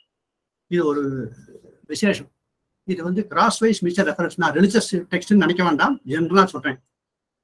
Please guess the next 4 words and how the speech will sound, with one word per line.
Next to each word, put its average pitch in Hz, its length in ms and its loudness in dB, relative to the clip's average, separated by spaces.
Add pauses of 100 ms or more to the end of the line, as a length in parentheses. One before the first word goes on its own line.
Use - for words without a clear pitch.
(160)
விதவிதமான 190 520 6
டெக்ஸ்ட் 196 300 0
உண்டுகள். 151 360 0 (960)
சிலர் 190 480 2